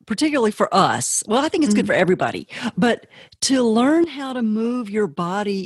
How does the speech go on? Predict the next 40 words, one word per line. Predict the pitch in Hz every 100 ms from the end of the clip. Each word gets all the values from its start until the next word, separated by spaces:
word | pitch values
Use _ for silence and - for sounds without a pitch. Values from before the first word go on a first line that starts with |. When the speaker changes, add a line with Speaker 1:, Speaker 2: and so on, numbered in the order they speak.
| -
Speaker 1:
in | 196 190 185 180
different | 131 208 247 214 190 170
ways | 180 220 262 247 160
that | 196
are | 196
Speaker 2:
Well, | 185 165 160
Speaker 1:
not |
what | 156 151 151
Speaker 2:
yeah. | 151 139
Speaker 1:
you're | 143 -
used | 294 - - -
to | 160 156
in | 208
terms | - 247 233 220
of | 202 196 165 - - - -
coordination | - 233 220 196 196 254 - 208 151 139 127 - - -
and | 202 196
Speaker 2:
Yes. | 196 165 151 - - -
Speaker 1:
you | 277
know, | 269 233
I | 247
mean, | 247 220
Leslie | 254 294 269
said, | 226 294 220
which | 240 240
is, | 226 -
it's | 233 -
fabulous, | - 277 339 214 175
and | 196
it | 190
gets | 170 226
your | 285
heart | 240 262 -
rate | 214 208
up, | 196 190 196
and | 165 151
it's, | - - - - -
and | 180 170
it's | 139 -
fun. | _ - 262 214 139 - -